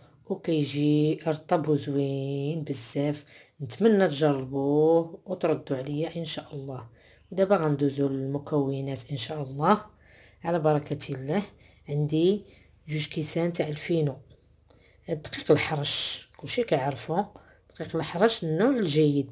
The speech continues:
دائما الطحين خصو يكون النوع الجيد.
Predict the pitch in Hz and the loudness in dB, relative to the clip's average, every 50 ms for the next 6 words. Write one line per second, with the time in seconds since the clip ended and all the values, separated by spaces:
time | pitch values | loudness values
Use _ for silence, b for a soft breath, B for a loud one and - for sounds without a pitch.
0 | - - 160 160 160 160 160 - - 156 156 156 156 156 156 - - - 190 190 | -4 0 2 2 4 2 2 0 0 0 0 0 -2 -4 -6 -8 -8 -6 -6 -6
1 | 170 - - - - - 165 156 - - 190 208 208 196 B B B B B B | -8 -8 -14 -12 -6 -6 -6 -6 -4 -4 -4 -4 -4 -6 B B B B B B
2 | 156 160 180 202 190 175 180 165 151 156 156 147 131 131 123 - - - | -2 2 4 4 6 4 4 2 2 2 2 2 2 0 -6 -8 -12 -20